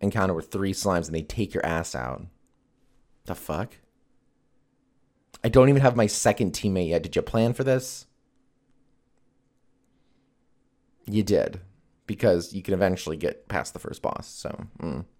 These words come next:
How many Breath of Fires did they make, Trevor? Six. Five of them were released in America.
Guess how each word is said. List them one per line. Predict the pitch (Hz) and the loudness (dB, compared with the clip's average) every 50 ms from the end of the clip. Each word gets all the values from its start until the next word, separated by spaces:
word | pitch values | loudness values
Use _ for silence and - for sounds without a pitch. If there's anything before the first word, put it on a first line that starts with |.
| _ _ _ _ _ _ _ _ _ _ _ _ _ - | _ _ _ _ _ _ _ _ _ _ _ _ _ -4
How | - 156 | -2 0
many | 185 160 | 4 6
Breath | 180 175 - | 6 4 4
of | - | 4
Fires | - 156 160 - - - | 2 4 4 4 2 0
did | 85 | -2
they | 101 92 | -2 -2
make, | 87 80 76 71 | 0 -2 -4 -6
Trevor? | - 92 85 90 104 110 113 - _ _ _ _ _ _ _ _ | -6 -4 -4 -2 -4 -4 -6 -8 _ _ _ _ _ _ _ _
Six. | - - - - 160 156 - - - - - | -8 0 6 6 6 6 6 2 -4 -6 -2
Five | - - 107 123 147 | 6 8 10 10 10
of | 143 110 | 8 6
them | 107 110 | 6 6
were | 110 107 | 6 6
released | 107 101 98 104 - - | 6 4 2 0 0 0
in | 127 | 2
America. | 127 131 135 143 147 143 - - 90 64 64 69 92 | 4 4 6 4 4 2 2 0 0 2 0 -2 -4